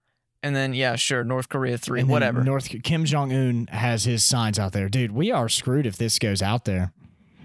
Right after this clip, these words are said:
Speaker 2: W-, North Korea is going to find us, Trey.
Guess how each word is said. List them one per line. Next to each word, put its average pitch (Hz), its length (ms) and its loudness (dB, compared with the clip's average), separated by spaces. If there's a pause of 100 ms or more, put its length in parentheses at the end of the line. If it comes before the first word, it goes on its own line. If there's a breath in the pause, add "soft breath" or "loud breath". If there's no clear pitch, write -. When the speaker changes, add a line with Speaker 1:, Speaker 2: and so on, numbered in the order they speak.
(560 loud breath)
Speaker 2:
W-, 120 300 0
North 156 240 0
Korea 156 240 2
is 135 100 -2
going 120 220 -2
to 107 120 -2
find 113 340 0
us, 90 160 0
Trey. 101 340 0